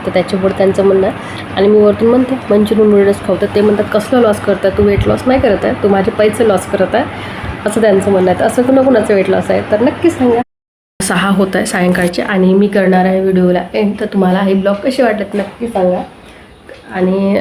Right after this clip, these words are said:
आवडले तर लाईक, सबस्क्राईब किंवा शेअर करायला विसरू नका आणि सोबत कमेंटसुद्धा करा. तर आता मी मस्तपैकी या चायबरोबर करते हा एंड, कारण खूप इच्छा झाली आहे चाय प्यायची.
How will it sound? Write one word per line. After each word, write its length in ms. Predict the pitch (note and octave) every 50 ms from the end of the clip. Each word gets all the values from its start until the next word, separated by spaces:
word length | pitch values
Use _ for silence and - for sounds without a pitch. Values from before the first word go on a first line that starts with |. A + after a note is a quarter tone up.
| - -
आवडले 220 | F#3 F3+ F#3+ F#3+ F#3
तर 120 | F#3+ G3
लाईक, 220 | F#3+ F#3 G3 G3 -
सबस्क्राईब 340 | - F3+ - - G3 F#3 F#3
किंवा 260 | F#3+ F#3 F#3+ G3 G#3 G#3
शेअर 280 | - A3 G3 F#3+ F#3+
करायला 300 | F#3+ - F#3+ F#3 F#3+ G3+
विसरू 260 | G#3+ G#3+ G#3+ - A#3+
नका 220 | G#3+ G3+ G3 G3+ G#3+
आणि 220 | G3+ F#3+ F#3+ G3+
सोबत 300 | G3 - G3 F3+ G#3+ G#3+ -
कमेंटसुद्धा 560 | - G3 G3 G3+ G3+ G3 - - F#3 F3+ F#3 F#3
करा. 260 | F#3+ G3+ G3 F3+ E3+ - - - - - - - - - - - - - - -
तर 240 | G3 F#3+ F#3 F#3 F#3 F#3 F#3 - - - - - - - - - - - - - -
आता 140 | G3+ G#3 G3+
मी 120 | G3+ G#3
मस्तपैकी 680 | G#3 G#3+ G#3 - - - A3 G#3 G3+ F#3+ F#3+ - G3+
या 140 | F#3+ F#3+ F#3+
चायबरोबर 460 | - G#3+ F#3+ F#3 F#3 F#3+ F#3 F#3+ F#3+ F#3+
करते 260 | F#3+ F3+ F#3 - F#3+
हा 100 | G3 F#3+ - -
एंड, 220 | - F#3+ G3 A#3+ B3 - - - - - - - -
कारण 160 | G3+ G3 G3 F#3+ F#3 F#3+ F#3 F#3 F#3 F#3 F#3 - - -
खूप 120 | - G#3+
इच्छा 220 | G#3 F#3 G3 - G3
झाली 140 | G3+ G3 G3+
आहे 120 | G3 G3
चाय 200 | - G3+ F#3 F3
प्यायची. 380 | F3 F3+ F3+ F3+ F3+ F3+ -